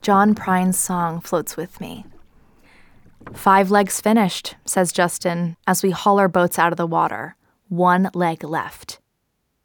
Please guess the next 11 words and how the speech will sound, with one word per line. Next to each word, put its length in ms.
We 120
take 280
our 120
time 460
collapsing 600
our 100
pack 320
rafts, 640
rolling 300
them 160
up 300